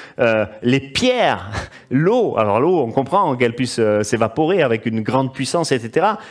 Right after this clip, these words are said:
mais le feu de Dieu qui est descendu a même consumé les pierres, quelque chose d'extraordinaire. Et les prophètes de Baal, devant tout ça, ont été, euh, exterminés. Donc c'est donc une montagne qui est également le symbole du, du courage,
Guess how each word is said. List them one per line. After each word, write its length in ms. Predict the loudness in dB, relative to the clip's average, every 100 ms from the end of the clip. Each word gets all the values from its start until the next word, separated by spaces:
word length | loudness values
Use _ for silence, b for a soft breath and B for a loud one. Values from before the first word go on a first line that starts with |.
| B -2
mais 320 | 0 2 2
le 160 | 2
feu 280 | 0 -2 -2
de 100 | 0
Dieu 200 | 0 0
qui 100 | 0
est 40 | 0
descendu 460 | 0 -2 -2 0
a 60 | 2
même 200 | 0 -2
consumé 440 | -4 -4 -2 0
les 100 | 0
pierres, 280 | 2 0 0 B B -6
quelque 240 | -4 -4
chose 300 | -2 0 0
d'extraordinaire. 1120 | -2 -2 -2 -4 -6 -4 -2 0 0 0 -2 -4 -16 _ _ _ _ -18 -6
Et 40 | -4
les 100 | -4
prophètes 300 | -4 -4 -2
de 100 | 0
Baal, 300 | 0 0 -4 B B B
devant 280 | -2 0 -2
tout 160 | -4
ça, 380 | -4 -2 0 -2 -2
ont 160 | 0
été, 500 | 0 -2 0 0 0 0
euh, 260 | 0 0 -2
exterminés. 720 | -4 -2 -4 0 0 0 -2 B B B
Donc 160 | -4 -2
c'est 160 | -4
donc 180 | -4 -4
une 80 | -2
montagne 300 | 0 -2 -2
qui 140 | -2
est 20 |
également 300 | 0 0 0
le 80 | -2
symbole 400 | -2 0 0 0
du, 220 | 0 -2 -4 B B
du 140 | -6 -4
courage, 640 | -2 0 2 0 -2 -4